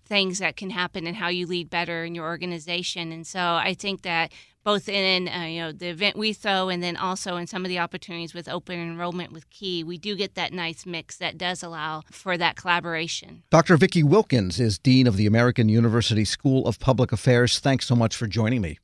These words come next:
Speaker 1: Thanks for having us.
Speaker 2: And Patrick Malone is Director of the Key Executive Leadership Programs at A U. Thank you also.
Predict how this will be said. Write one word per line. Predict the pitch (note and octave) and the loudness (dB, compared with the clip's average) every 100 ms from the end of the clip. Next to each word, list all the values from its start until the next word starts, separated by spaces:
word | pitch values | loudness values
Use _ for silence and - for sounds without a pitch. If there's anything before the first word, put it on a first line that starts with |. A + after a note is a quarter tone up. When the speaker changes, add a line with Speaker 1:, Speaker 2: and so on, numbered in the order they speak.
| - | -8
Speaker 1:
Thanks | A3+ - | -4 -2
for | |
having | A3 F#3+ F3+ E3+ | 0 0 0 -6
us. | E3+ - _ _ | -12 -18 _ _
Speaker 2:
And | D3 C#3+ | 2 6
Patrick | D#3+ D#3+ C3+ | 6 6 4
Malone | C3+ C3+ E3 A2 | 6 6 6 2
is | F#2+ | -2
Director | - A#2 A2 A#2+ A2+ | 0 2 2 0 0
of | |
the | F#2 | 0
Key | - C3+ B2 | 0 4 4
Executive | F2 A#2+ A#2 G2 F#2 | 4 2 2 0 2
Leadership | C#3 C#3 - - | 4 4 2 0
Programs | C#3 C#3 B2+ C3+ C3 | 2 2 4 2 4
at | B2 - | 2 2
A | C3 | 4
U. | B2 C#3 | 4 2
Thank | C3 C3 A#2+ - | 2 0 0 0
you | A#2+ | -4
also. | C3+ - G2 | -4 -4 -6